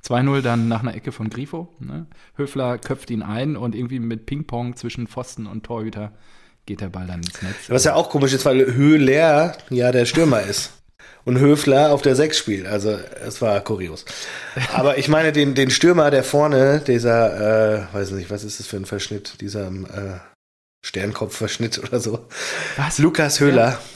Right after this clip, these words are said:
Speaker 1: Ja.
Speaker 2: Sternkopf.
Speaker 1: Ja.
Speaker 2: Michael Sternkopf, genau. Äh, der hat doch auch so lange blonde Haare gehabt, oder nicht?
Speaker 1: Ja, ja.
Speaker 2: Auf jeden
Speaker 1: Ja.
Speaker 2: Fall, der,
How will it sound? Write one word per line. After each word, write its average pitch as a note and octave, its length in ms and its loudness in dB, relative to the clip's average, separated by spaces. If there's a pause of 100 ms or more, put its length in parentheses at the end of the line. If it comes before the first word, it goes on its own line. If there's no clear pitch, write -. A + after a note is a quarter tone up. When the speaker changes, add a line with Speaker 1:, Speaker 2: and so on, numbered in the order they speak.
Speaker 1:
Ja. - 60 -10
Speaker 2:
Sternkopf. C3+ 400 0
Speaker 1:
Ja. B2 180 -4
Speaker 2:
Michael C3+ 240 0
Sternkopf, C#3+ 320 -6
genau. A#2+ 260 -10 (680)
Äh, G#2+ 80 -4
der A2+ 80 4
hat C3 60 2
doch C#3+ 100 2
auch C#3+ 100 2
so C#3 120 2
lange G2 260 0
blonde F#2+ 340 -4
Haare F#2 300 -6
gehabt, E2+ 240 -12
oder D#2+ 140 -14
nicht? E2 260 -14
Speaker 1:
Ja, B2 80 -4 (200)
ja. C3+ 180 -4
Speaker 2:
Auf A#2+ 120 -4
jeden D3 180 4
Speaker 1:
Ja. D3+ 60 0
Speaker 2:
Fall, C#3+ 360 2
der, D#3 540 0